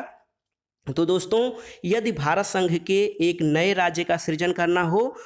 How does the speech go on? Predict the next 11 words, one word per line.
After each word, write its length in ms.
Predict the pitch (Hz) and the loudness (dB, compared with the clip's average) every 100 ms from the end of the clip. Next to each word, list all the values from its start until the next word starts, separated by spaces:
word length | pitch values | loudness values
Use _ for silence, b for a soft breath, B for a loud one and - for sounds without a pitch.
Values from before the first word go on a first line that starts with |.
| B - | B -2
तो 160 | 220 262 | 0 0
पहली 580 | - - 202 202 254 233 | -2 -2 0 2 2 2
अनुसूची, 600 | 160 135 131 127 120 135 | 2 0 -4 -4 -2 2
यानी 380 | 170 196 254 B B B | 2 2 -2 B B B
जो 280 | 151 175 196 | -2 0 0
अनुसूचियां 760 | - 160 160 160 165 170 196 202 | 0 0 0 0 -2 0 -2 0
हैं 160 | 202 | 0
उसमें 360 | 202 - 165 165 | -2 -2 -2 -2
पहली 360 | 160 156 190 220 | -2 0 -2 -2
अनुसूची 540 | 170 156 156 151 151 | -2 -2 -2 -2 -2
को 300 | 151 156 | -2 -2